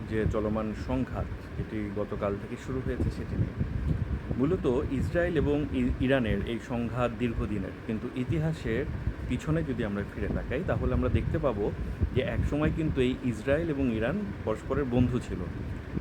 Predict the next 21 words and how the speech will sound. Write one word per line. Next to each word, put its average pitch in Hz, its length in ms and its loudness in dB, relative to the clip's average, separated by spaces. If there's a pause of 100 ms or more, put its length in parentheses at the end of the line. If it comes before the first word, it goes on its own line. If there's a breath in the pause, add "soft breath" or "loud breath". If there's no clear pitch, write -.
কিন্তু 160 260 2
পরবর্তীতে 170 640 2
ইসলামে, 135 640 0 (280)
ইসলামিক, - 680 0
আহ, 113 60 6
আহ, 101 240 2 (800)
যে 104 100 0
রিপাবলিক 143 460 2 (160)
হলো 120 180 4
ইরান, 98 280 2
আহ, 151 460 0
আশির - 280 -2
দশকে, - 360 0
তখন 147 240 0
থেকে 147 200 -2
কিন্তু 135 220 2
তাদের 113 220 2
মধ্যে 123 300 2
বৈরিতার 113 340 4 (140)
সৃষ্টি - 320 -6
হয়। 104 100 -4